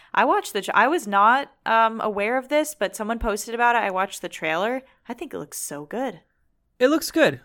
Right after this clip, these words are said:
Speaker 2: Yeah, I mean, I've heard good things so far. I think, I think some people have seen it already at, like, festivals. It has getting a good reception. It has, like, the vibe an A twenty-four movie would have. Uh, looks, Tilda Swinton looks fun in it. I don't know. It looks good. I don't think it's gonna be, like,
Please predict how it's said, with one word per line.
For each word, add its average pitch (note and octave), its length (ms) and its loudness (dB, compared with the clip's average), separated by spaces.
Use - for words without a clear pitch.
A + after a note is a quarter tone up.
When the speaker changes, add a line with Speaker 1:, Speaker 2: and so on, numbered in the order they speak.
Speaker 2:
Yeah, G3 240 4
I C#3+ 80 0
mean, F#3 100 0
I've F3 80 0
heard G#3+ 240 0
good F#3 380 2
things D3+ 320 -6
so F#3 160 -4
far. F#3+ 160 0
I - 20 2
think, F3 160 -6
I C#3 220 -6
think D3+ 160 -12
some C3 120 -8
people B2 220 -4
have A#2+ 80 -8
seen B2 140 -8
it A#2 60 -8
already A#2 200 0
at, A2+ 60 -4
like, - 160 -12
festivals. C3+ 580 -4
It C#3 60 -8
has C3 180 0
getting C3 640 -6
a C#3 80 -8
good C3 240 -4
reception. C3 760 -4
It D#3 220 -8
has, C#3 380 -2
like, C3 180 -2
the C3+ 160 -2
vibe B2+ 600 -2
an C#3 140 -2
A C3+ 240 -2
twenty-four C3 720 -2
movie B2+ 280 -2
would A#2+ 240 -2
have. C#3+ 680 -4
Uh, A#2+ 500 -8
looks, B2+ 320 -8
Tilda C#3+ 260 -2
Swinton C3+ 360 -8
looks C#3 200 -8
fun C#3 200 -4
in D3+ 100 -6
it. F3+ 220 -4
I G3 80 2
don't G#4+ 80 -2
know. A3+ 140 2
It B3 40 0
looks - 200 -4
good. - 340 -4
I D#3 120 -4
don't C4 120 -6
think G#3 160 -2
it's F#3 100 -6
gonna E3+ 160 -6
be, D#3+ 120 -2
like, B2+ 380 -4